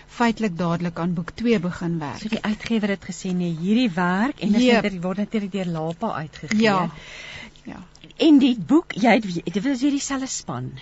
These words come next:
Speaker 2: wat saamgewerk het.
Speaker 1: Ja, ons was dieselfde span. In boek een was, ehm, ek en Nadia de Kok die auteurs, maar my dogter het baie werk agter die skerms
Speaker 2: Ek
Speaker 1: gedoen.
Speaker 2: onthou laas, ja.
Speaker 1: Ja, sy was
Speaker 2: Ja.
Speaker 1: hier met die vorige besoek
Speaker 2: Ja.
Speaker 1: gewees.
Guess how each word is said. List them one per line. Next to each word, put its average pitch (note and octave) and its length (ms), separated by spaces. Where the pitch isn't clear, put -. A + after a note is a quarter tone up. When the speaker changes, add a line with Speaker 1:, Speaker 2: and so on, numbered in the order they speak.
Speaker 2:
wat D#3 100
saamgewerk C3 760
het. A3+ 120
Speaker 1:
Ja, G3 240
ons B3 200
was C4+ 200
dieselfde A#3 500
span. A#3 300
In A#3 180
boek C4 280
een B3+ 400
was, G#3+ 440
ehm, G3 380
ek - 260
en G#3 200
Nadia F#3 440
de A3 120
Kok A#3 300
die A3+ 100
auteurs, A3 560
maar G3+ 180
my G3+ 240
dogter G#3 400
het G#3+ 160
baie F#3 300
werk F#3 320
agter F3+ 260
die F#3+ 80
skerms G3 380
Speaker 2:
Ek F#3 60
Speaker 1:
gedoen. G3 220
Speaker 2:
onthou F3 360
laas, D#3+ 580
ja. F#3+ 140
Speaker 1:
Ja, F#3+ 220
sy C#4 240
was D#4+ 200
Speaker 2:
Ja. G#3+ 60
Speaker 1:
hier G3+ 100
met A3 120
die G#3 120
vorige G#3 440
besoek F#3+ 220
Speaker 2:
Ja. E3+ 160
Speaker 1:
gewees. A#3 360